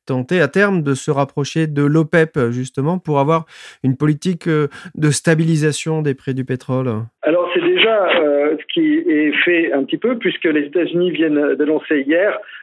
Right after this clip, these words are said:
Speaker 2: euh, des réductions de leur production de l'ordre de dix pour cent, passant de treize millions de barils par jour à onze virgule huit en deux mille vingt, puis à onze millions en deux mille vingt et un.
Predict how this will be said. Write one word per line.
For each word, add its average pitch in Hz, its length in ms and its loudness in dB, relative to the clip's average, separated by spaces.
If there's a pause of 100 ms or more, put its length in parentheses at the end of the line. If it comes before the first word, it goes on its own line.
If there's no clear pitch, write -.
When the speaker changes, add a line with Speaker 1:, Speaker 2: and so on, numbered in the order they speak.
(100)
Speaker 2:
euh, 127 140 2
des 143 100 0
réductions 160 440 0
de 135 100 0
leur 135 180 0
production 151 400 0
de 139 80 0
l'ordre 143 220 0
de 139 80 0
dix 139 160 -2
pour 143 240 -4
cent, 170 340 -2 (220)
passant 156 380 0
de 131 360 2
treize 165 340 0 (260)
millions 151 360 0
de 131 120 0
barils 131 500 0 (100)
par 117 180 0
jour 165 340 0 (200)
à 131 360 0
onze 151 200 0
virgule 131 320 0
huit 160 300 0
en 139 120 0
deux 127 120 -2
mille 127 180 0
vingt, 156 280 0 (180)
puis 147 180 0
à 143 200 0
onze 170 200 0
millions 160 520 0
en 147 60 2
deux 143 100 0
mille 143 160 0
vingt 139 240 0
et 135 100 2
un. 117 180 0